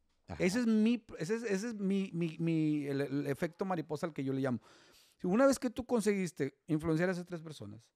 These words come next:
Speaker 2: se van a pelear por esa subasta. Au-, el, si esa subasta se estimaba terminar en trescientos dólares, de pronto hoy se termina porque tres la quieren y realmente la quieren y es la única que hay en eBay, se termina en quinientos, seiscientos, setecientos dólares,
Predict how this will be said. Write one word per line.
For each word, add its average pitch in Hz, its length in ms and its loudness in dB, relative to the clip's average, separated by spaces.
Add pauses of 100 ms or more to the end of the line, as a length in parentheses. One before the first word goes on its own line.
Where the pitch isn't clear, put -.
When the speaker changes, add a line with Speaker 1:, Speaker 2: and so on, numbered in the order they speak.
(140)
Speaker 2:
se 151 220 4
van 156 260 4
a 185 120 0
pelear 131 240 0
por 139 120 -4
esa 135 100 -4
subasta. 156 420 -6 (480)
Au-, 156 300 0
el, 160 260 -4
si 147 300 -2 (140)
esa 165 260 0
subasta 160 420 0
se 135 120 -12
estimaba 135 600 -2
terminar 135 400 0
en 110 320 -6 (440)
trescientos 131 420 -6
dólares, 151 400 0 (800)
de 117 80 -20
pronto 139 280 -6
hoy 139 100 -2
se 143 100 -10
termina 139 420 -4
porque 120 240 -18
tres 139 260 -4
la 139 120 -6
quieren 147 360 -4
y 120 60 -8
realmente 139 400 -4
la 127 100 -8
quieren 131 260 -6
y 117 120 -2
es 120 60 0
la 135 80 4
única 139 280 0
que 143 100 -10
hay 143 100 -4
en 165 100 -6
eBay, 123 260 -6 (520)
se 113 80 -20
termina 113 300 -4
en 123 80 -4
quinientos, 135 380 -2
seiscientos, 113 320 -8
setecientos 110 400 -12
dólares, 127 260 0